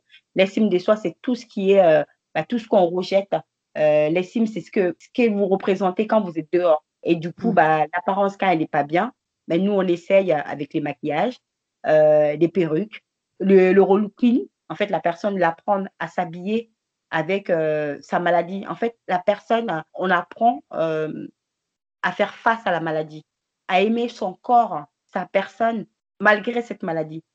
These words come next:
Speaker 1: malgré ses effets secondaires. J'ai dit souvent à la
Speaker 2: D'améliorer
Speaker 1: personne
Speaker 2: son image même, euh, au-delà
Speaker 1: C'est ça.
Speaker 2: même de...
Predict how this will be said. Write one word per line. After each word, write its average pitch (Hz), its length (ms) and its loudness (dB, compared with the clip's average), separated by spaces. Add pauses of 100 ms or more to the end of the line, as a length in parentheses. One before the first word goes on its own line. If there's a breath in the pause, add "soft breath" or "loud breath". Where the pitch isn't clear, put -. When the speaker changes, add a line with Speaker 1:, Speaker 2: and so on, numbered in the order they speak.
(180)
Speaker 1:
malgré 190 440 -4
ses 185 260 -8
effets 165 160 -10
secondaires. 151 500 -8 (320)
J'ai 175 80 -14
dit 175 100 -20
souvent 208 140 2
à 220 40 6
la - 60 4
Speaker 2:
D'améliorer 240 420 6
Speaker 1:
personne 277 220 2
Speaker 2:
son 226 40 2
image 247 420 2
même, 202 260 -4
euh, 180 220 -4 (100)
au-delà 190 300 -4
Speaker 1:
C'est 214 40 -2
ça. 208 80 0
Speaker 2:
même 208 220 -4
de... 175 220 -10